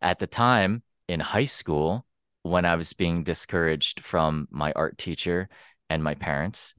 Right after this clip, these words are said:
I said, "All right, then I'm gonna quit." So then, like, me being known as an art kid in the school, I had to, like, kinda redefine who I was creatively and as an individual. So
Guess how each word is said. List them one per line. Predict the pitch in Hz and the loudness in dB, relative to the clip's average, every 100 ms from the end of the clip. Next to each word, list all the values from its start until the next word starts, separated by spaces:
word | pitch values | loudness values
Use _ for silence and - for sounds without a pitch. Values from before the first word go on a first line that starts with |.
| _ _ _ | _ _ _
I | 82 - | 0 0
said, | - 95 85 80 - 92 | 2 4 4 2 0 6
"All | 127 | 6
right, | 135 127 _ _ | 6 4 _ _
then | 95 98 | 0 2
I'm | 113 | 4
gonna | 110 | 4
quit." | - 147 - _ _ _ _ _ _ - | 2 0 0 _ _ _ _ _ _ -4
So | - | 0
then, | 101 101 101 95 - _ 95 | 4 6 4 2 -2 _ 0
like, | 90 85 - 104 | 2 2 -2 -2
me | 104 120 123 | 2 4 4
being | 104 110 104 | 4 4 6
known | 98 98 101 82 | 4 4 2 2
as | 85 87 | 0 0
an | 76 | 0
art | 101 92 | 0 0
kid | - 95 82 78 - - | -2 2 2 0 -6 -4
in | 85 82 82 67 - | 0 0 -2 -4 -6
the | 80 | -6
school, | - - 120 131 90 80 87 - | -4 0 4 6 6 4 2 0
I | 92 | 2
had | 104 107 101 | 4 4 2
to, | - 98 | 0 2
like, | 90 87 | 2 2
kinda | - 92 87 | 2 0 2
redefine | 85 82 80 85 78 78 76 | 0 0 0 2 2 2 0
who | 82 | 0
I | 73 | 2
was | 82 90 82 78 - - _ _ | 4 4 4 2 -4 -8 _ _
creatively | - 85 82 80 76 82 80 76 | -4 2 2 2 0 0 2 0
and | 71 71 67 - - | 0 -4 -6 -10 -4
as | 71 73 69 - | 0 0 -2 -4
an | 78 | -2
individual. | 80 80 73 90 78 71 | -2 0 0 0 2 0
So | - - 78 | 2 4 4